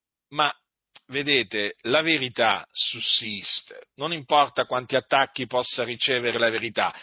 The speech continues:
la verità sussiste e sussisterà.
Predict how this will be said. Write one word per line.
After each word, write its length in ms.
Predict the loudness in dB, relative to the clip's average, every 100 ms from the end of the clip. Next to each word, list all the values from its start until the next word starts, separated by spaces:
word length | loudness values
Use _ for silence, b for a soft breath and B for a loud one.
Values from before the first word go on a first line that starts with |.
| B
la 200 | 2 4
verità 560 | 4 2 2 2 2 2
sussiste 760 | -2 -4 -4 -2 0 0 2
e 40 | 2
sussisterà. 880 | 0 -2 -6 -4 -2 0 2 2